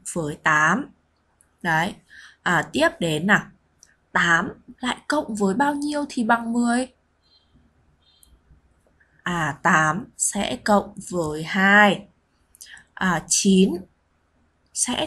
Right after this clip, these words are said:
cộng với một đúng không nào? Đấy. Năm cộng với bao nhiêu thì bằng mười nào?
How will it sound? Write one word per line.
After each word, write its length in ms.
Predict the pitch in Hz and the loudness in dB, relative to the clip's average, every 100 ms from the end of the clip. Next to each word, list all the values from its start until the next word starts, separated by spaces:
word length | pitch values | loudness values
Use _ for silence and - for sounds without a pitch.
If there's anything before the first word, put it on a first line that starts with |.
| - | 0
cộng 340 | 277 226 180 165 | 2 2 -2 -6
với 220 | 165 156 | -4 0
một 360 | 190 202 165 - | 2 2 2 -4
đúng 120 | 160 | -6
không 160 | 190 190 | -2 0
nào? 180 | 160 - - _ _ _ _ _ - | 0 -2 -20 _ _ _ _ _ -8
Đấy. 240 | 170 165 - _ _ _ - _ _ | -4 -4 -8 _ _ _ -20 _ _
Năm 480 | 220 269 277 277 277 - _ _ _ _ | -2 2 2 0 -8 -14 _ _ _ _
cộng 360 | - 302 - 180 | 4 4 4 -6
với 240 | 196 185 | -2 -2
bao 220 | 185 262 277 | 0 -2 -2
nhiêu 260 | 285 285 277 | -2 -2 -2
thì 140 | 233 | -2
bằng 260 | 220 214 220 | 0 0 -2
mười 260 | 233 226 | -2 -2
nào? 360 | 226 226 226 | 0 0 -2